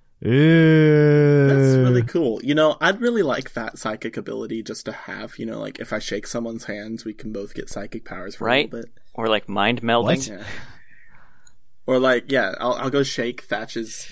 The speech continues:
Speaker 2: hand and then, like, "Oh, now I understand."
Speaker 3: I picked that Pokedex entry specifically
Speaker 1: Now I understand.
Speaker 3: because you and I, Scrawn, are gonna shake hands in this U U T C 'cause we're the ones who are bringing our jelly boy.
Speaker 2: Let's bring the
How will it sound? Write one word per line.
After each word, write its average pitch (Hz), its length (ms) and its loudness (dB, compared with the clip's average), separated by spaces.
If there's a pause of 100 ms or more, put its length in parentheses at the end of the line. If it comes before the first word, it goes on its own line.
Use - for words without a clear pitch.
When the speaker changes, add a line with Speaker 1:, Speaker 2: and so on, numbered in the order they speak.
(180)
Speaker 2:
hand 110 300 -8
and 110 100 -10
then, 107 160 -12
like, 101 240 -4
"Oh, 143 380 -6
now 113 240 -8
I 120 140 -6
understand." 117 600 -6
Speaker 3:
I 123 60 4
picked - 300 -4
that 135 260 2
Pokedex 120 420 0
entry 113 240 0
specifically 170 640 6
Speaker 1:
Now 220 60 6
I 202 140 6
understand. 160 760 0
Speaker 3:
because 123 360 2
you 135 160 4
and 127 100 2
I, 127 140 4
Scrawn, 139 480 4
are 107 160 2
gonna 107 160 2
shake 117 280 2
hands 117 280 0
in 107 100 0
this 104 200 0
U 113 60 4
U 104 200 2
T 101 180 0
C 85 400 -4
'cause - 180 -6
we're 107 120 2
the 104 100 2
ones 101 220 0
who 107 80 2
are 95 60 2
bringing 104 300 0
our 92 120 2
jelly 92 320 0
boy. 92 420 -2 (1120)
Speaker 2:
Let's 156 520 4
bring 190 560 4
the 175 160 2